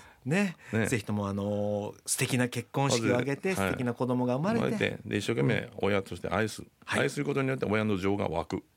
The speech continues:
Speaker 1: えー、これがいい経験になるかと思いますけど。
Speaker 2: 新年早々、ええ話するな、
Speaker 1: うん。
Speaker 2: ヒロさん。
Speaker 1: いやいやいやいや、ね、こういう新年早々、
Speaker 2: じゃ、はい。
Speaker 1: いい質問ですよね。
Speaker 2: ね。
Speaker 1: はい。
Speaker 2: ありがとうございます。
Speaker 1: ありがとうございます。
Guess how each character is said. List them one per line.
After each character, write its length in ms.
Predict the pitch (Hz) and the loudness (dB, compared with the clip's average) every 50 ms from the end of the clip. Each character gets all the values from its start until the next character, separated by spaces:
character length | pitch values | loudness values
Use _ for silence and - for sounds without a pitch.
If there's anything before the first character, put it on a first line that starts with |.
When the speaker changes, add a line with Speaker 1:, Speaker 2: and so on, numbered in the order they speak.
| _ - | _ -6
Speaker 1:
え 260 | 87 85 85 85 82 80 | -4 -2 0 0 0 0
ー、 40 | - | 0
こ 60 | 110 | 0
れ 100 | 120 131 | 0 2
が 160 | 135 127 - - | 2 0 -2 -2
い 160 | - 104 95 | -4 -6 -6
い 40 | 87 | -6
経 200 | - - 90 87 | -4 -6 -6 -4
験 140 | - 87 87 | -2 -2 -2
に 40 | |
な 80 | 90 87 | -2 -2
る 60 | 85 | -2
か 100 | 85 82 | -4 -6
と 80 | - 71 | -6 -6
思 160 | 78 78 78 | -6 -6 -4
い 20 | |
ま 120 | 80 80 80 | -6 -6 -8
す 80 | - | -8
け 80 | - - | -12 -12
ど。 100 | - - - - | -14 -14 -18 -8
Speaker 2:
新 200 | - - - 156 | -2 0 2 4
年 120 | 143 143 135 | 4 4 4
早 100 | 151 160 | 2 2
々、 200 | 139 180 180 156 | 2 2 4 4
え 140 | 156 170 175 | 4 4 4
え 40 | |
話 260 | 165 175 226 226 202 - | 2 2 2 2 2 2
す 80 | - | 2
る 100 | 233 240 | 2 4
な、 80 | 233 240 | 4 4
Speaker 1:
う 20 | |
ん。 20 | 220 | 2
Speaker 2:
ヒ 60 | 214 | 2
ロ 80 | 202 | 2
さ 120 | 160 180 151 | 2 2 2
ん。 80 | 113 | 2
Speaker 1:
い 40 | 113 | 2
や 80 | 117 110 | 2 2
い 40 | 101 | 4
や 120 | 98 90 | 2 2
い 40 | 90 | 2
や 120 | 87 50 | 0 0
い 60 | 50 | -2
や、 200 | 50 50 - - - - | -2 -2 -4 -6 -8 -6
ね、 300 | 85 92 101 101 - - - - - - - | -2 0 0 0 0 -4 -8 -14 -16 -14 -4
こ 120 | - 85 90 | 0 2 4
う 40 | |
い 200 | 98 92 92 92 | 4 4 2 -2
う 140 | 90 - - - | -4 -6 -8 -12
新 200 | - - 113 110 | -6 -2 0 0
年 100 | 98 90 | 0 0
早 120 | 85 90 | 0 0
々、 60 | 87 82 | -2 0
Speaker 2:
じ 60 | 87 | 0
ゃ、 40 | 85 | 0
は 120 | 101 92 | 0 0
い。 80 | 87 - 98 - | -2 -6 -10 -6
Speaker 1:
い 200 | - - 165 175 110 | -2 0 0 2 0
い 40 | - | -2
質 220 | - - - - | -4 -8 -4 0
問 220 | 117 113 113 110 110 | 0 2 2 2 0
で 60 | 110 | 0
す 100 | 107 - | -2 -2
よ 60 | 65 | -2
ね。 180 | 85 123 120 - - | -2 -2 -2 -2 -2
Speaker 2:
ね。 260 | 165 202 208 - - _ _ | 0 0 0 -2 -6 _ _
Speaker 1:
は 140 | - - 82 | -6 -4 -2
い。 20 | |
Speaker 2:
あ 60 | 80 98 | -2 0
り 80 | 98 | -2
が 80 | 95 87 | -2 -2
と 60 | 98 | -4
う 20 | 95 | -2
ご 40 | 92 | -2
ざ 80 | 107 | 0
い 40 | 107 | 0
ま 100 | 113 120 | 2 0
す。 120 | 120 - - | 0 -2 -2
Speaker 1:
あ 40 | - | -2
り 20 | |
が 60 | 90 95 | 0 0
と 60 | 90 | 0
う 20 | |
ご 20 | 87 | 0
ざ 60 | - | -4
い 20 | |
ま 40 | - | -8
す。 120 | - - | -12 -14